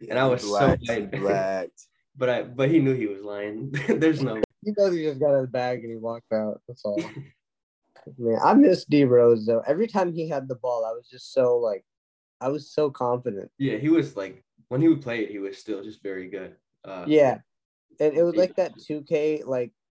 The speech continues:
Speaker 3: rating where it's, like, ninety-nine with, like, all the badges. Like, every time he got inside the lane and it went up, you're just like, "Yeah, it's a bucket.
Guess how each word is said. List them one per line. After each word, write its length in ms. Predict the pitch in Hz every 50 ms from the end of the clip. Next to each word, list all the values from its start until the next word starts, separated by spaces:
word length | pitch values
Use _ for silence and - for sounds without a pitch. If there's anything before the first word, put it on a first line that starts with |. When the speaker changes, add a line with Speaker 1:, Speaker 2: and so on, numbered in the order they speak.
| _ _ _ -
Speaker 3:
rating 440 | 139 143 143 143 143 147 143 143 139
where 120 | 135 123
it's, 140 | 120 120 -
like, 180 | 123 120 117 - _ _ _ _ _ _
ninety-nine 720 | - 131 131 135 131 131 135 135 139 135 131 120 120 123 131 127
with, 120 | 123 -
like, 160 | 120 113 107 -
all 160 | 117 120 117
the 60 | 120 113
badges. 480 | 113 110 110 113 107 110 123 123 120
Like, 140 | 131 131 120 -
every 180 | 147 160 170
time 240 | 165 170 160 156 147
he 120 | 156 139
got 300 | 131 139 139 135 135 - -
inside 460 | 135 135 131 - - 131 127 123 120
the 80 | - 117
lane 340 | 113 113 110 113 127 131 - -
and 120 | 123 123
it 100 | 101 110
went 220 | 120 127 123 117
up, 220 | 113 117 123 - _ -
you're 80 | 131 123
just 140 | 123 117
like, 100 | 123 113 135
"Yeah, 160 | 160 135 120
it's 120 | 120 - -
a 40 | 123
bucket. 420 | 110 104 95 - _ 110 107 -